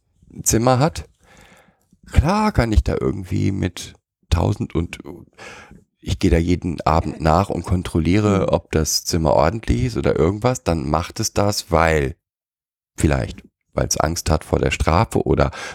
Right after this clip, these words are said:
Speaker 1: weil es diese Belohnung haben will. Aber es macht es ja nicht, weil es verstanden hat, wofür es das tun soll.
Speaker 2: Und das ist so cool, das Beispiel ist so cool, weil ich als Pädagoge damit genau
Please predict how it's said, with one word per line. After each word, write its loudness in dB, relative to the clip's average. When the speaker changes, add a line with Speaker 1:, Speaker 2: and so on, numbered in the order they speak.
Speaker 1:
weil 2
es -4
diese -6
Belohnung 0
haben 2
will. 2
Aber 0
es 0
macht 2
es 0
ja 4
nicht, 2
weil 2
es 0
verstanden 0
hat, 0
wofür 2
es -4
das -6
tun 0
soll. 4
Speaker 2:
Und 4
das 2
ist -2
so -2
cool, 4
das -2
Beispiel 0
ist -2
so -2
cool, 0
weil 2
ich 0
als -2
Pädagoge 0
damit -2
genau 0